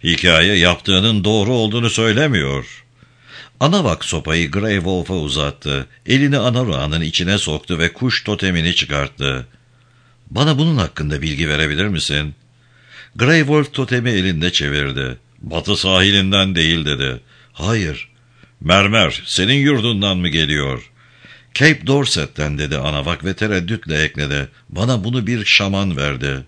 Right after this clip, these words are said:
"Sen bir şamandan hediye mi kabul ettin?" "Benim amcam."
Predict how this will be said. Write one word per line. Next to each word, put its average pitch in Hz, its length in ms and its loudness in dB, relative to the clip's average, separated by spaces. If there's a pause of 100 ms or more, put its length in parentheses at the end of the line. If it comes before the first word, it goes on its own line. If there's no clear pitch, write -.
(800)
"Sen 104 560 2
bir 175 140 4
şamandan 139 580 4
hediye 170 340 2
mi 110 140 2
kabul 87 320 0
ettin?" 73 520 0 (560)
"Benim 71 360 -6
amcam." 120 520 -2